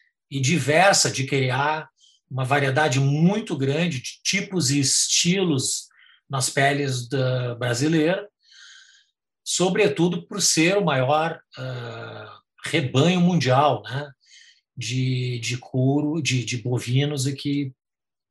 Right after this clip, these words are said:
por, por consequência, gera maior oferta de couros, ah, pro mundo. Ah,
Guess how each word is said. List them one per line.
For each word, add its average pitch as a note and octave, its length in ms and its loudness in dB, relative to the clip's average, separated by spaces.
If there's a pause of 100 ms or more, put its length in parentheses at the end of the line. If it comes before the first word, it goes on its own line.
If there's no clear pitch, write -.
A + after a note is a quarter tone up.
por, C3 140 -4
por B2+ 340 -6
consequência, B2+ 760 -2
gera C3 280 0
maior C3+ 320 4
oferta C3+ 600 0
de - 160 -12
couros, C3 540 -4 (1120)
ah, A#2+ 460 -8
pro C#3 140 4
mundo. B2+ 360 4 (1500)
Ah, C#3+ 640 -2